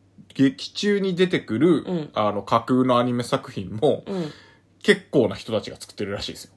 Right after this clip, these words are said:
Speaker 2: なんか見たことある絵柄だったよね。
Speaker 1: うん。
Speaker 2: ちょっと私たちアニメも、あの、冒頭で分かったと思うんですけど、そんなに明るくないので、
Speaker 1: はいはい。
Speaker 2: 詳しくないので分かんないですけど、どんな事件が起こるんですかね。
Speaker 1: そうね。
Speaker 2: まあ、誰か飛んじゃうとかありそうだよね。
Speaker 1: まあ、飛んじゃうとか。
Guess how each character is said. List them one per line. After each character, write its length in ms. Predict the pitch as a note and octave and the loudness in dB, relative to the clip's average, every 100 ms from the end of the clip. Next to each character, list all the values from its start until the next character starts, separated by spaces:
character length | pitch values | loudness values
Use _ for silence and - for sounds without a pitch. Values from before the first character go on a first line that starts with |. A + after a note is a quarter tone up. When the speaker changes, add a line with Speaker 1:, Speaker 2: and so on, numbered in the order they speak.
| _ _ _ - | _ _ _ 0
Speaker 2:
な 80 | B4+ | 2
ん 20 | |
か 80 | G#3 | 2
見 140 | F#3 | 4
た 140 | E5 F#4 | 6 6
こ 100 | G3 | 4
と 160 | D#3 | 0
あ 60 | A#3+ | 0
る 100 | F#3 | 0
絵 80 | D#3 | -2
柄 220 | D#3 D#3+ | -4 -4
だ 80 | D#3 | -4
っ 180 | A2 | -6
た 60 | G#2 | -6
よ 100 | C3+ | -8
ね。 300 | C3+ D3+ - | -8 -8 -10
Speaker 1:
う 20 | |
ん。 20 | - | -10
Speaker 2:
ち 100 | B3+ | -10
ょ 20 | |
っ 40 | |
と 280 | A3 C#3 A#2+ | -6 -6 -2
私 240 | G#3 C4 D#4+ | 0 0 0
た 100 | F#3 | -4
ち 200 | D3+ - | -4 -4
ア 140 | G#3+ | -2
ニ 100 | B3+ | 0
メ 120 | C#4+ | 2
も、 260 | C4 B3+ - | 4 2 2
あ 40 | |
の、 80 | G3+ | 0
冒 180 | F#3 C4+ | 2 2
頭 100 | C#4+ | 2
で 60 | C4+ | 2
分 100 | B3+ | 2
か 80 | |
っ 40 | C4+ | -2
た 80 | G3 | -4
と 80 | D3+ | -10
思 40 | |
う 40 | |
ん 20 | C#3 | -10
で 20 | |
す 60 | |
け 60 | C#3+ | -8
ど、 60 | G#3+ | -4
そ 60 | |
ん 40 | G#3+ | -2
な 80 | |
に 80 | G3+ | 0
明 200 | F#3 G3+ | 2 2
る 80 | G3 | 0
く 120 | G3 | -2
な 120 | G3 | -2
い 40 | G3 | 0
の 80 | A2 | 0
で、 60 | |
Speaker 1:
は 40 | G2 | -2
い 40 | |
は 100 | G2 - | -4 -4
い。 0 | |
Speaker 2:
詳 180 | G#3 G3 | -4 -4
し 80 | |
く 100 | - | -4
な 120 | D3+ C#3+ | -6 -6
い 40 | |
の 80 | C3 | -8
で 80 | B2+ | -8
分 220 | C3+ - | -8 -6
か 80 | D3+ | -8
ん 80 | |
な 80 | B2+ | -8
い 40 | A2+ | -12
で 40 | |
す 100 | - | -14
け 80 | - | -14
ど、 220 | B2 A#2+ - - - - A3 | -12 -14 -20 -20 -20 -12 0
ど 140 | F4+ | 4
ん 60 | C#4 | 4
な 80 | |
事 140 | F3+ F3 | 2 0
件 180 | D#3+ C3+ | -2 -4
が 80 | C3+ | -4
起 80 | C3+ | -2
こ 80 | E3+ | -2
る 120 | C3+ | -2
ん 40 | |
で 100 | B2+ | -8
す 60 | C3 | -12
か 140 | C3+ | -10
ね。 200 | C#3 D3+ - - - | -8 -8 -12 -20 -6
Speaker 1:
そ 220 | - A2 | -2 0
う 20 | G2 | 0
ね。 960 | G2+ G2+ G2+ G2+ G2+ G2+ G2 G2 G2 - - - | -4 -2 -4 -4 -4 -6 -6 -8 -10 -14 -20 -10
Speaker 2:
ま 100 | F3+ | 0
あ、 0 | |
誰 180 | G3+ G3+ | 2 2
か 80 | - | -2
飛 160 | F3+ | -2
ん 60 | F3 | -2
じ 80 | E3+ | -2
ゃ 60 | |
う 60 | E3+ | -2
と 100 | E3 | -6
か 100 | B2 | -10
あ 40 | |
り 80 | C#3 | -10
そ 140 | D3 | -12
う 40 | C3+ | -12
だ 60 | A#2 | -12
よ 100 | A2+ | -14
ね。 160 | - | -14
Speaker 1:
ま 140 | A2 G#2 | -10 -8
あ、 20 | |
飛 180 | - G#2+ | -6 -4
ん 60 | |
じ 80 | A2 | 0
ゃ 60 | A2+ | 0
う 40 | |
と 60 | |
か。 80 | F#2 | -2